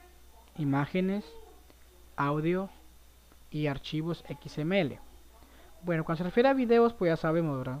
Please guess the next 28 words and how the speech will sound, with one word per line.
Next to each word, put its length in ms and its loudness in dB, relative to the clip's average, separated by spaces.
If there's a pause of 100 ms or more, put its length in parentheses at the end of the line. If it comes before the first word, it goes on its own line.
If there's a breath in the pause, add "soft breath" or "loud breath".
Servidores 380 0
de 80 -2
videos 460 0
que 100 -8
ustedes 360 -4
conocen, 580 -4
como 400 -6
en 260 -6
este 180 -4
caso 720 -6
YouTube. 460 -4 (1200 loud breath)
Eh, 360 -2
también, 440 -2
como 160 -10
por 100 -6
ejemplo, 260 -4
uso 200 -4
servidores 340 -2
de 80 -2
videos, 640 -2
por 100 -10
ejemplo, 400 -4
Netflix, 580 -6 (720)
que 80 -6
al-, 120 -6
alojan 300 -4
películas, 520 -4
series. 400 -4